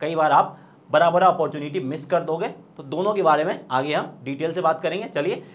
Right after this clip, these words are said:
इस पूरे pattern को जो हमने discuss किया था chart पे कैसे identify करेंगे और उस pattern को हम chart पे समझने की कोशिश करते हैं। तो यहाँ पे अब हम chart पे आ गए और देख सकते हैं ये जो chart है आपका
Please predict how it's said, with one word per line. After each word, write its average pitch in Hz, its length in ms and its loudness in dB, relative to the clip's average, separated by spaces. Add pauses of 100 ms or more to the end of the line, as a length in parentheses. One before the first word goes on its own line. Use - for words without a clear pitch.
(100)
इस 208 140 -6
पूरे 180 300 -2
pattern 165 400 0
को 202 120 -4
जो 165 100 -4
हमने 156 160 -6
discuss 147 280 -8
किया 160 160 0
था - 180 -4 (260)
chart 156 280 2
पे 233 160 -2 (280)
कैसे 160 280 2
identify 175 440 0
करेंगे 170 360 -4 (200)
और 170 140 2
उस 180 180 -8
pattern 143 340 -2
को 143 100 -4
हम 214 140 -4 (100)
chart 123 240 -2
पे 196 100 -8
समझने 123 360 -10
की 170 120 -10
कोशिश 117 340 -12
करते - 280 -12
हैं। 92 100 -20 (720)
तो 185 40 -2
यहाँ 208 140 2
पे 220 100 -2
अब 185 100 4
हम 233 200 -4 (220)
chart 175 240 2
पे 208 140 0
आ 180 120 4
गए 240 200 -4 (220)
और 156 160 0
देख 202 160 -2
सकते 202 300 -4
हैं - 180 -6 (300)
ये 170 100 -2
जो 202 100 0
chart 180 260 6
है 190 60 2
आपका 156 300 2